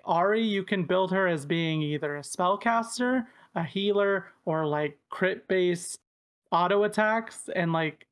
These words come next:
the whole thing is her passive still will automatically heal some people whenever she builds it up, and she can get,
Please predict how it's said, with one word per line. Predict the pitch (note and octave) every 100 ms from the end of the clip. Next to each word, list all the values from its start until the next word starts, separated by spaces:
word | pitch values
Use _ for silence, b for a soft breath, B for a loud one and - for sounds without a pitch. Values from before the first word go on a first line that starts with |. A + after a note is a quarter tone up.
| _
the | E3+ E3
whole | F#3+
thing | F#3 G3 F#3+
is | F3+
her | F3
passive | D#3+ F3 E3+ F3+ F3
still | - F3 D#3+ F#3+ - _ _ _
will | E3+ F3
automatically | E3 E3+ F3+ D#3+ D#3+ F3 F#3+
heal | F3+ G3+ G3
some | G3+ G3+
people | G3 G#3+ G#3+ A3 A3+ A3+ B B _
whenever | F3 F3+ F3
she | F3 F3
builds | F3 F3 E3
it | E3+
up, | D#3+ F3 F3
and | D#3
she | - D#3
can | E3
get, | D3+ D#3